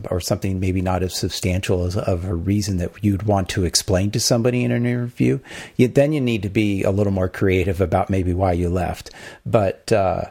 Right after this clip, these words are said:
but I think it's, it's doable and it's workable. Um, but I think you guys got it right. I mean, it's good to get those different experiences. And if you can get some of that as an intern or,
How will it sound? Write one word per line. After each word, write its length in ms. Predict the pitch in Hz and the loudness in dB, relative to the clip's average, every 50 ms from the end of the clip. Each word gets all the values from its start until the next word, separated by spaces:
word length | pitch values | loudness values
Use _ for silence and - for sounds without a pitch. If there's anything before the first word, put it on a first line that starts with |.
| - - - - _ _ _ | -12 -20 -20 -20 _ _ _
but 140 | - 120 117 | 0 2 2
I 60 | 117 | 4
think 200 | 117 135 131 - | 2 0 0 0
it's, 220 | 123 110 101 - - - | 0 -2 -2 -4 -6 -2
it's 240 | - 110 90 - - | -2 0 0 -2 -8
doable 540 | - _ 117 107 110 107 92 104 101 95 95 | -4 _ 2 2 4 2 2 0 -2 0 -2
and 80 | 90 92 | -2 -4
it's 180 | 90 - - | -6 -8 -4
workable. 560 | 110 98 104 117 - 113 90 98 95 90 - - - - - _ - - | 0 2 2 2 0 -2 0 0 -2 -2 -2 -8 -18 -20 -20 _ -10 -2
Um, 380 | - 113 95 95 92 92 92 - | 0 2 4 4 2 0 0 2
but 120 | - 117 113 | 2 4 4
I 100 | 127 131 | 2 2
think 280 | - 165 160 151 - _ - | 0 -2 -2 -2 -6 _ -10
you 240 | 220 - 127 131 127 | -4 -2 0 2 4
guys 260 | 143 135 135 131 - | 4 4 4 2 0
got 160 | 135 127 120 | 0 2 2
it 180 | 117 107 - 110 | 0 -2 2 2
right. 320 | 113 123 123 95 85 - | 2 2 2 0 -2 -2
I 60 | 95 | -2
mean, 160 | 98 101 101 | -2 0 0
it's 160 | 101 98 - - | -2 -2 -4 -4
good 320 | - - 120 120 120 - | -2 0 0 0 0 0
to 100 | - 113 | -4 0
get 240 | 104 110 101 - - | 0 0 0 2 0
those 180 | 107 98 92 | -2 -2 0
different 360 | - - 98 - - 98 95 92 | 0 -2 -2 0 0 -2 -2 -2
experiences. 580 | - - - 107 98 101 110 - 151 147 131 | -4 -2 0 0 2 2 2 2 0 0 0
And 100 | 123 107 | 0 -2
if 140 | 101 - - | -2 -2 -2
you 80 | 113 107 | -2 -2
can 180 | - 104 95 | 0 -2 -2
get 320 | 87 - 110 110 - - - | 2 2 0 0 0 -4 -4
some 240 | - - 110 104 | 0 0 2 2
of 120 | 101 98 90 | 2 0 0
that 280 | - 98 98 101 - - 113 - | 2 2 2 2 0 -2 0 2
as 260 | 98 101 98 95 - | 2 2 2 2 2
an 80 | 92 90 | 0 2
intern 560 | 92 107 113 - - 123 117 113 110 107 92 | 2 0 0 0 2 2 2 2 2 0 0
or, 300 | 90 87 82 87 90 | 0 0 0 0 -2